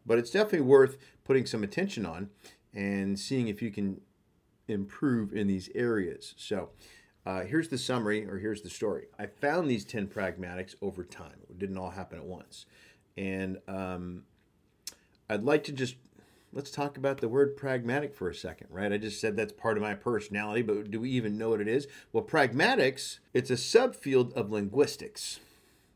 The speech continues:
and it studies the way in which context contributes to meaning. Let me just say that one more time. The way context contributes to meaning.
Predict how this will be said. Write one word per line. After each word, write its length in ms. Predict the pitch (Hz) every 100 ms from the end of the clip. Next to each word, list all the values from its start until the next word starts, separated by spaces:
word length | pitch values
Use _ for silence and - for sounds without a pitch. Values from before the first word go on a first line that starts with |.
| _ _
and 640 | 104 107 107 104 107 104 98 _ - - _ _ _ _
it 140 | 113
studies 540 | - - 180 180 165 127
the 120 | 135
way 360 | 120 123 120 120
in 180 | 107
which 300 | 107 104 -
context 720 | - 147 143 139 - 123 -
contributes 580 | - 104 - 113 107 101
to 100 | -
meaning. 480 | 98 101 110 101 -
Let 100 | -
me 80 | 92
just 160 | 90 -
say 100 | 95
that 120 | 82
one 100 | 92
more 80 | 87
time. 320 | - 98 76 - -
The 140 | 98
way 240 | 104 107 101
context 1040 | - - 139 151 135 120 95 95 - - -
contributes 720 | - 98 - 131 104 98 -
to 100 | -
meaning. 520 | 98 120 135 101 -